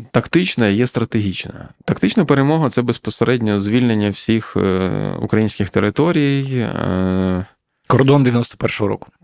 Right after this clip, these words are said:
Speaker 1: Ти знаєш, я би,
Speaker 2: Далі пішов?
Speaker 1: я би подивився на кордони вісімнадцятого, я би розглянув цей варіант. Мені він подобається. Я,
Speaker 2: Мгм.
Speaker 1: я не думаю, що в-, всі зі мною погоджуються. Ну, мені, мені, принаймні, та мапа, яку я бачив,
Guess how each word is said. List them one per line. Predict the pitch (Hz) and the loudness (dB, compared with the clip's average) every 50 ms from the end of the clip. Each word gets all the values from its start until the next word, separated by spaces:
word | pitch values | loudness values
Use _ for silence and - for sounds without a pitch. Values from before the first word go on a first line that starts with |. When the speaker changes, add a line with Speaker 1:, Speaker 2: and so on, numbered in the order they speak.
| _ - | _ -14
Speaker 1:
Ти | - 233 | -10 -6
знаєш, | 233 233 196 - - - 247 | -6 -4 -6 -6 -6 -4 -4
я | 226 | -2
би, | 202 175 - - - - - 120 123 _ _ _ _ - - | 0 -2 -4 -4 -6 -16 -20 -20 -20 _ _ _ _ -2 0
Speaker 2:
Далі | 110 - 127 156 196 | 2 2 4 2 2
пішов? | - 175 104 107 113 - - | 0 0 0 0 -2 -2 -2
Speaker 1:
я | 151 156 | 0 2
би | 151 147 135 | 2 2 2
подивився | 135 127 123 127 120 110 - 113 | 2 2 2 2 2 0 0 -2
на | 110 107 | 0 0
кордони | 92 110 104 104 98 98 92 | 0 0 0 2 2 0 0
вісімнадцятого, | 92 95 - - 98 87 85 82 - - - - 92 87 90 | -2 -2 -4 -4 -6 -6 -6 -6 -10 -12 -10 -8 -6 -6 -4
я | - - - | -6 -6 -6
би | - - | -6 -6
розглянув | 98 95 - - - - - - | -6 -6 -6 -8 -8 -8 -10 -10
цей | - - - - | -6 -6 -6 -6
варіант. | - - - - - - - - - | -6 -10 -12 -14 -18 -20 -20 -20 -12
Мені | - 120 120 110 107 95 - | -6 -4 -2 -2 -2 -2 -4
він | 101 98 | -6 -6
подобається. | - - - - - - - - - - - - _ _ _ _ _ _ _ - 151 | -6 -6 -6 -6 -8 -8 -10 -12 -14 -18 -20 -20 _ _ _ _ _ _ _ -10 -6
Я, | 143 147 143 156 147 | 0 2 4 4 4
Speaker 2:
Мгм. | 131 123 | 4 4
Speaker 1:
я | 123 131 131 | 4 4 4
не | 127 127 | 4 4
думаю, | 120 127 120 120 117 110 | 4 4 4 4 4 2
що | - - 117 113 | 2 2 2 0
в-, | 110 104 101 104 98 101 101 - - - - - _ _ _ _ - | 0 -2 -6 -8 -8 -8 -8 -10 -10 -20 -20 -20 _ _ _ _ -8
всі | - - - - - 123 123 120 120 120 120 117 | -4 -2 0 2 4 6 6 6 6 4 4 2
зі | 110 117 120 | 2 2 2
мною | 127 127 110 | 2 2 2
погоджуються. | 113 110 127 175 208 185 127 117 104 95 - - 104 104 107 107 107 107 104 110 110 - _ _ - | 2 2 2 2 0 2 0 0 0 0 0 0 0 2 2 0 0 -2 -4 -8 -10 -14 _ _ -10
Ну, | 151 156 185 233 269 254 247 247 226 - _ _ _ - - - _ _ - 117 - - - _ - | -6 -4 -2 -2 -2 -2 -2 -4 -6 -8 _ _ _ -20 -20 -20 _ _ -20 -20 -20 -20 -10 _ 2
мені, | 123 127 135 160 196 240 214 - | 4 4 4 6 4 2 2 2
мені, | 135 131 151 170 190 175 | 2 4 4 4 4 2
принаймні, | - 135 123 120 123 123 120 120 117 110 101 - - - - - - _ _ _ | 2 2 2 2 2 2 2 0 0 -2 -2 -6 -10 -16 -20 -20 -20 _ _ _
та | - 131 | 2 2
мапа, | 127 127 147 170 190 - 120 | 4 4 4 2 4 4 4
яку | 113 113 - 107 104 | 4 2 2 2 2
я | 104 104 | 2 2
бачив, | 98 143 170 - - 110 104 107 | 0 0 0 0 0 0 0 -2